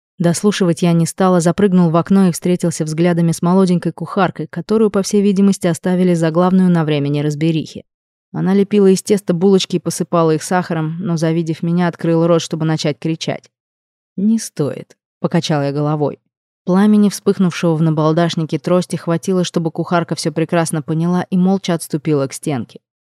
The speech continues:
Жить ей хотелось сильнее, чем верещать. «Тебе известно что-нибудь про девушку? Она пришла сюда недавно. Скорее всего, твой хозяин ее пленил и держит взаперти».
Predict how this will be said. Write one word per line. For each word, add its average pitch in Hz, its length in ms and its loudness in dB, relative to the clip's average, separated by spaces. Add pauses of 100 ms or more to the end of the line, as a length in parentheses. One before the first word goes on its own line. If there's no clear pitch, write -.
(120)
Жить 196 300 -4
ей 208 60 -4
хотелось 190 420 -4
сильнее, 208 440 0
чем 139 200 -6
верещать. 143 560 -6 (540)
«Тебе 165 320 -2
известно 196 340 0
что-нибудь 156 460 0
про 160 160 -2
девушку? 156 460 -4 (180)
Она 165 180 2
пришла 165 280 -2
сюда 160 260 0
недавно. 160 480 0
Скорее 160 340 -4
всего, 156 280 -2
твой 151 180 -4
хозяин 160 440 2
ее 156 160 2
пленил 175 400 4
и 165 60 0
держит 147 300 -2
взаперти». 143 580 -8